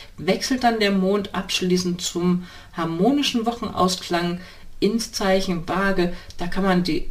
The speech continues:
die Woche echt in geselliger Runde ausklingen lassen, wo es möglich ist halt. Ähm, wenn es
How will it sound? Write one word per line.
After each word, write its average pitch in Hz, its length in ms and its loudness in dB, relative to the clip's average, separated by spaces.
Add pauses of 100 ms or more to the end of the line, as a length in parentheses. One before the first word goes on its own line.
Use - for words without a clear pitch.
die - 140 -12
Woche 180 220 0
echt - 240 -4
in 170 140 -6
geselliger 170 560 0
Runde 202 360 2
ausklingen 190 600 2
lassen, 185 380 0 (240)
wo 190 280 2
es 190 120 -2
möglich 190 480 0
ist 175 300 -4
halt. 170 300 -2 (400)
Ähm, 170 320 -2
wenn 185 140 4
es - 260 -2